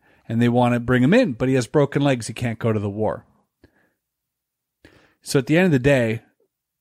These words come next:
it's like, is it good? Is it bad? They're, I think, both necessary in the e-, in the, in the kind of just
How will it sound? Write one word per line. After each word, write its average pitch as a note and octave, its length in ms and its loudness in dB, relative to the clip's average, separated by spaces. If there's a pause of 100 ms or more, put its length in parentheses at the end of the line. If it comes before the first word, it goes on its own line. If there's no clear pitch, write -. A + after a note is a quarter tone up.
(120)
it's - 160 -6
like, C3 200 0
is C3 180 0
it C3 120 -2
good? D3 300 2
Is B2+ 200 -2
it B2 100 -2
bad? C3 340 0 (640)
They're, B2 480 0 (100)
I C3 120 0
think, D3 180 -2
both C#3 220 2
necessary B2+ 460 0
in A#2+ 80 2
the A#2+ 160 0
e-, C3 140 -6 (160)
in B2 440 -2
the, A#2+ 180 0
in B2+ 140 -2
the B2 100 0
kind C3 300 0
of A2 220 -4
just - 360 -4